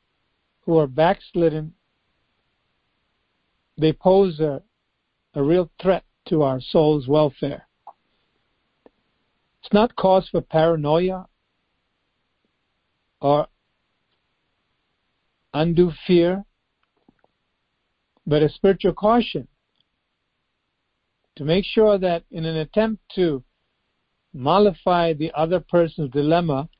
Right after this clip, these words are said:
if the other person is rebellious,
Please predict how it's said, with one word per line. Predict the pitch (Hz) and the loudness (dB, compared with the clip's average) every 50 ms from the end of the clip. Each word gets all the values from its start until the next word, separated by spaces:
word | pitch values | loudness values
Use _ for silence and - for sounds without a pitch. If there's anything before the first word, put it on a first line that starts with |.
| _ _ _ _ _ _ _ _ _ _ | _ _ _ _ _ _ _ _ _ _
if | 139 117 | -12 -4
the | - 151 | 0 2
other | 143 156 170 185 | 2 4 2 2
person | 160 - 185 185 185 180 - - - 175 175 - | 0 2 2 2 2 2 0 -2 -4 -6 -4 -4
is | - 156 156 151 135 - _ _ _ _ _ _ _ _ _ _ _ _ _ _ _ _ _ _ _ _ _ _ _ _ _ _ _ _ | -2 0 0 0 -2 -6 _ _ _ _ _ _ _ _ _ _ _ _ _ _ _ _ _ _ _ _ _ _ _ _ _ _ _ _
rebellious, | - 127 131 123 117 160 190 233 226 196 147 117 110 147 165 | -2 -2 -2 0 2 0 2 2 2 2 0 -2 -4 -6 -8